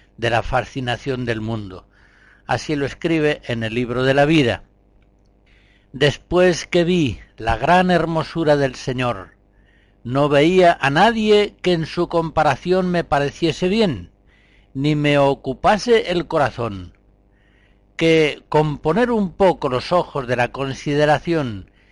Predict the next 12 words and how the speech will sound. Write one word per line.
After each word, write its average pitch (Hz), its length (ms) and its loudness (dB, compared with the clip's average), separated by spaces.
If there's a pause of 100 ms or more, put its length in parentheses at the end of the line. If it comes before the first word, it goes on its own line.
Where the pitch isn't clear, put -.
(180)
en 127 180 -2
la 131 80 0
imagen 143 560 0
que 135 160 -2
tengo 143 540 0
en 123 200 -2
mi 151 160 0
alma, 180 500 2 (600)
he 180 180 -2
quedado 151 680 4 (180)
con 131 320 -4
tanta 185 760 2